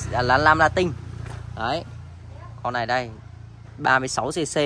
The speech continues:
Ba mươi sáu C C anh em nhá. Máy móc con này thì nó nặng tầm khoảng năm ký anh em. Sử dụng hai ốc chân lam này, vặn trực tiếp bằng khóa mười ba này. Đấy, thấy không? Có tích hợp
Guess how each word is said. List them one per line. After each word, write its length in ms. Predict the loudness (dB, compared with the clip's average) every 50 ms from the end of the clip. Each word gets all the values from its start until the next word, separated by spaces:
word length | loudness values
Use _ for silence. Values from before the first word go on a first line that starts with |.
| 0 -2 -6 -14 -20 -20 -20 -20 -20 -20 -20 -20 -20 -20 -20 -14 -4
Ba 180 | 0 0 2 2
mươi 100 | 0 -4
sáu 260 | -6 -4 -4 -4 -2
C 40 | -2
C 220 | -4 -4 -2 -2
anh 280 | -2 0 0 -2 -2 -4
em 120 | -4 -4
nhá. 100 | -4 -4
Máy 240 | -2 0 0 0 2
móc 200 | 2 0 2 4
con 120 | 2 2
này 160 | 4 2 0 -2 -4
thì 60 | -4
nó 100 | -4 -4 -4 -4 -4
nặng 180 | -4 -4 -2
tầm 160 | -4 -4 -4 -4
khoảng 180 | -6 0 2
năm 140 | 2 2 2
ký 320 | 0 -4 -4 -4 -2 -4
anh 160 | -4 -2 0 0
em. 120 | 0 0 -4 -10 -20 -20 -20 -20 -20 -20 -20 -20 -20 -20 -20 -20 -20 -18
Sử 140 | -8 -6 -4
dụng 140 | -4 -4 0
hai 160 | 2 6 6
ốc 100 | 6 6 4
chân 200 | 0 0 4 6
lam 200 | 6 6 6 6
này, 100 | 4 2
vặn 180 | 2 0 -2 -2
trực 220 | -6 -8 -6 -4
tiếp 180 | -4 -2 0 -2
bằng 100 | -2 0 2
khóa 100 | 2 2
mười 160 | 2 2 0
ba 240 | 2 4 6 6 4
này. 120 | 4 0 -4 -8 -14 -18 -16 -16 -16 -16 -16 -14 -14 -14 -14 -14 -14 -10 -4
Đấy, 320 | 0 2 4 4 4 4
thấy 160 | 2 4 6 6
không? 140 | 6 6 4 -4 -10 -12 -10 -10 -10 -10 -10 -10 -12 -12 -12 -14 -14 -14 -2 2
Có 100 | 2 2
tích 120 | 4 4
hợp 100 | 2 2